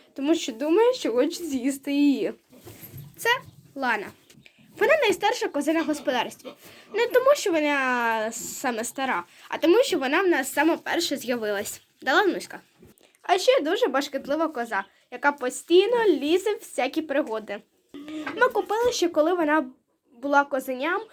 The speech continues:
і виростили до кози. І ось зараз ми можемо на неї поглянути. Спочатку, звичайно, вона була кучерява,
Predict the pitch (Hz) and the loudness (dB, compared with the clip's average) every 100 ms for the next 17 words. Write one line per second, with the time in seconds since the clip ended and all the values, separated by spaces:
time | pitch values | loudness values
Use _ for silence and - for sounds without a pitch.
0 | - - 302 320 320 302 262 247 302 392 | -20 -18 0 2 4 2 -2 0 2 0
1 | 453 349 302 220 262 294 262 233 247 _ | 0 2 2 0 -2 -4 -2 -6 -6 _
2 | - 233 440 523 311 415 - 262 247 320 | -12 0 2 4 2 2 -4 -6 -2 -2
3 | 320 330 320 226 220 277 269 233 208 254 | -2 -4 -6 -10 -12 -10 -12 -12 -12 -10
4 | - 339 349 - _ _ - - - - | 0 0 0 -8 _ _ -20 -20 -20 -8
5 | 302 381 427 370 330 330 339 320 311 294 | -2 0 0 2 2 4 6 4 4 0
6 | 302 254 294 277 - 285 320 403 403 381 | -2 -4 -6 -6 -4 0 0 0 -4 -6